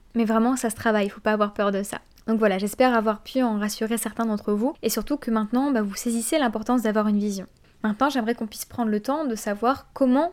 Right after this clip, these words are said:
on peut la développer, cette fameuse vision. Encore une fois, pour parler de ma propre expérience,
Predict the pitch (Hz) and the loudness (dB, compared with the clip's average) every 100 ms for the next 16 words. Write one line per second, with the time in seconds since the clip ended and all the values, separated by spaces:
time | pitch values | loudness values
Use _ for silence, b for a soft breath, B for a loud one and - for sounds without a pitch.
0 | - 220 214 220 214 233 254 247 214 202 | -4 -6 0 2 2 2 2 2 -2 -4
1 | 208 202 196 190 175 - _ _ 226 214 | -4 -4 -4 -8 -10 -16 _ _ -4 -2
2 | 220 214 285 302 233 220 220 220 208 - | 0 2 0 0 -4 -4 -2 -2 -2 -6
3 | 233 220 - 214 214 240 | -6 -8 -8 -4 -2 -4